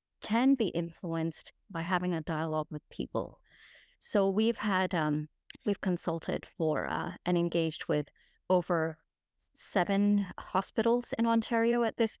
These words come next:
point, um, eleven institutions in Ontario, two pan-Canadian projects.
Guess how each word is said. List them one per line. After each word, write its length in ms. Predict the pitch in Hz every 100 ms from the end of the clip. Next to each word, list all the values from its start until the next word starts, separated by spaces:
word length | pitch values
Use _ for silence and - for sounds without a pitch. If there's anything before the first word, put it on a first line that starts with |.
| -
point, 400 | 226 226 226 - -
um, 360 | 160 151 156 - _ _ _
eleven 460 | 190 175 170 196 202
institutions 800 | 202 - 226 - 226 - 226 226
in 140 | 220
Ontario, 520 | 220 226 220 220 214
two 260 | 208 226 214
pan-Canadian 840 | 202 196 202 - 175 185 208 214
projects. 640 | 214 214 208 220 202 - -